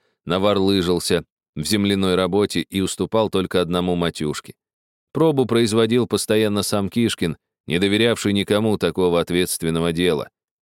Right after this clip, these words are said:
В хвосте россыпи было таким образом пробито десять шурфов, а затем перешли прямо к голове. Это было уже через неделю, как партия жила в лесу.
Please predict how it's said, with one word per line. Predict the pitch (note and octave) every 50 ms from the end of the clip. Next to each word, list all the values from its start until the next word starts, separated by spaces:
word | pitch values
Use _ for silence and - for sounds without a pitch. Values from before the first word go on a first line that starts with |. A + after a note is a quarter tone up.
| _ _ _ _ _ _ _ _
В | -
хвосте | - C2+ D#2+ G2+ G2+ - - E3+ F3
россыпи | E3+ F3 F3 D#3 - D3+ C3 - C#3+
было | C3+ A#2+ C3+ C#3+ C#3+ C3 A#2
таким | A#2+ A#2 A2+ - B2 A#2 A#2
образом | A#2+ B2+ A#2 A#2 A#2 G#2+ G#2+ A#2 A2
пробито | - G2+ G2 G2 F#2+ A2+ A#2 - G#2+ F#2
десять | F2 G#2 A2+ A2 - G#2 F2+
шурфов, | - - G2+ G2 F#2+ - - A2+ A2 F#2 - - - _ _ _ _ _ _ _ _
а | - D#2+ F#2
затем | - A2 A2+ A2 - E3 E3+ D#3
перешли | B2+ C3 A2 G#2+ - - C3+ D3
прямо | C3 - A2+ A#2 B2+ B2+ A2+
к | F#2+ E2+
голове. | F2 G2 G#2 G#2 F#2+ E2+ E2 E2+ D#2+ C#2+ - _ _ _ _ _ _ _ _ _
Это | - D#2+ - G#2 F#2
было | G2+ G#2+ A2 A2
уже | G#2+ F#2+ G#2 G#2
через | F#2+ - G2 G2 G2+ E2+
неделю, | F2+ G2+ G2+ F#2 G#2 A2 A2 G2+ F2 D#2+
как | - D#2+ D#2 - _
партия | - F#2+ E2+ D#2 - E2 D#2
жила | C#2+ E2 E2 F2 E2 C#2+
в | C#2+
лесу. | D#2 E2 - - - C#2+ A#1 -